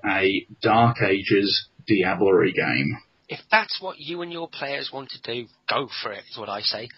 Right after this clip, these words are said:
Speaker 2: Have fun. I don't think I'd, I'd like to play in something like that. I don't think I'd like to run something like that myself. But if it's something that somebody said, "Hey, I've got this idea," yeah, why not? Go for it. It's a, it's an interesting idea that you could maraud around, uh,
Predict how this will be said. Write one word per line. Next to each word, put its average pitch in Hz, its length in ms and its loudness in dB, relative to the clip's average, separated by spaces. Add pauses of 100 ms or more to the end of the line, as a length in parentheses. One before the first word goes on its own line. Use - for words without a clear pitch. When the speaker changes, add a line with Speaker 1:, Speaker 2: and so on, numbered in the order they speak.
(140)
Speaker 2:
Have - 360 0 (240)
fun. 113 280 -8 (360)
I 170 100 2
don't 196 180 -4
think 175 160 -12
I'd, 160 180 -4 (280)
I'd 165 160 4
like 185 140 4
to - 80 -18
play 185 240 2
in 214 80 -8
something 190 280 -10
like 196 140 -6
that. 196 120 -4
I 185 100 -12
don't 170 120 -12
think 180 120 -8
I'd 180 120 -4
like 151 140 -4
to - 80 -20
run 170 280 -4
something 143 300 -10
like 117 160 -8
that 110 160 -6
myself. 110 400 -6 (280)
But 135 260 2 (400)
if 202 100 -8
it's 180 140 -8
something 180 260 -8
that 151 80 -8
somebody 160 260 -6
said, 151 140 -4
"Hey, 202 240 -2
I've 165 100 -8
got 139 120 -12
this 139 120 -10
idea," 139 320 -6
yeah, 302 240 -2
why 302 160 -10
not? 330 240 -8 (540)
Go 208 160 -6 (100)
for 240 120 -8
it. 160 140 -10 (540)
It's - 200 -10
a, 147 140 -8
it's - 120 -12
an 151 80 -8
interesting 196 460 -4
idea 170 400 -2
that 127 100 -8
you 98 100 -10
could - 300 -6 (220)
maraud 127 580 0
around, 120 560 -2
uh, 110 380 -2